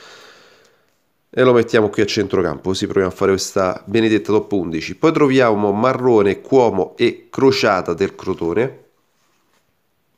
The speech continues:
Bruno Alves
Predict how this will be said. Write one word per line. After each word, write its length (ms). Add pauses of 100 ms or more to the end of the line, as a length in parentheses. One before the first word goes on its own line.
(1040)
Bruno 340
Alves 920